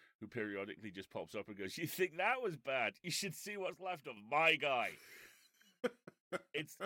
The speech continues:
Speaker 1: it's gonna be a really good time. So that's basically my, my kind of audio qualifications. And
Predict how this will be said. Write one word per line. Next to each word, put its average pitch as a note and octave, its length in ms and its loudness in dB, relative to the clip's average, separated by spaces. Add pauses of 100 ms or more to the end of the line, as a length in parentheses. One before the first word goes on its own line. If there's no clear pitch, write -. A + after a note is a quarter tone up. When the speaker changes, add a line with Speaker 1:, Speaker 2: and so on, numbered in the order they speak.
Speaker 1:
it's C#3+ 180 -4
gonna D#3 200 -4
be B2+ 140 -6
a A#2+ 60 -4
really F#2+ 260 -8
good E2 180 -12
time. E2+ 160 -10 (500)
So C#3+ 380 -2 (180)
that's E3 380 -6 (300)
basically C#3 580 -8 (100)
my, A2 300 -8
my G#2 80 -8
kind G2+ 180 -12
of C#2+ 80 -12
audio A2 260 -8
qualifications. E2+ 720 -14 (640)
And G2+ 380 -8